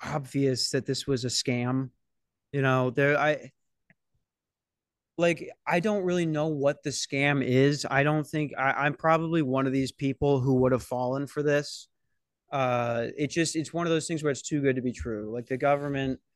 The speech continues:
will give you a massive discount on your electric bill if you just let 'em put solar panels up there. And I think the big argument is that,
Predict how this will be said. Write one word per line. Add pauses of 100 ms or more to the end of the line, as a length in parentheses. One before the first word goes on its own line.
(340)
will
give
you
a
massive
discount
on
your
electric
bill
if
you
just
let
'em
put (200)
solar
panels
up
there. (420)
And
I
think
the
big
argument
is
that,